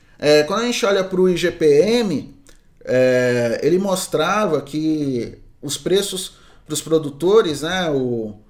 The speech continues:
o preço ao atacado teve uma, teve menor aceleração.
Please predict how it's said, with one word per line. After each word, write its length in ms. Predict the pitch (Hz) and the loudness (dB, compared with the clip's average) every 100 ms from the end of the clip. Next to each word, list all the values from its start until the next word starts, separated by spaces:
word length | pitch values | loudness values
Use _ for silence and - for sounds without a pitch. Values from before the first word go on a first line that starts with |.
| _ _ | _ _
o 320 | 123 127 120 120 | -6 -2 -2 -4
preço 340 | 120 135 135 139 | -2 -2 -2 -2
ao 200 | 139 135 | -2 -2
atacado 540 | 135 135 143 156 175 | -4 -6 -2 0 0
teve 220 | 185 185 | -2 -4
uma, 640 | 196 196 185 180 160 135 107 - - - - | -4 -4 -4 -4 -4 -6 -10 -14 -16 -12 -6
teve 180 | 165 180 | -2 0
menor 380 | 185 175 180 | 0 0 0
aceleração. 840 | 196 196 202 190 208 214 156 117 | -2 -2 -4 0 -2 -2 -4 -6